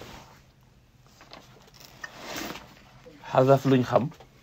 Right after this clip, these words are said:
maanaam loo xam ne nii boo ko waxul sax ñu xam ko, nee na xasaf ko dagan na.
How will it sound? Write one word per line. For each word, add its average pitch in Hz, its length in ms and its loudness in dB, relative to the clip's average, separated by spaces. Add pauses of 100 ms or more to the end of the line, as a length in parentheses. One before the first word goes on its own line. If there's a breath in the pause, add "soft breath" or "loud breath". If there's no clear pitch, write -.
(680)
maanaam 113 380 6
loo 135 140 10
xam 131 260 2
ne 127 80 2
nii 123 220 4 (380 loud breath)
boo 160 180 10
ko 180 180 2
waxul 170 280 6
sax 180 180 2
ñu 190 100 6
xam 151 220 4
ko, 135 160 -2 (1120)
nee 113 160 4
na 123 100 4
xasaf 131 320 8
ko 110 120 4
dagan 104 360 8
na. 73 80 -4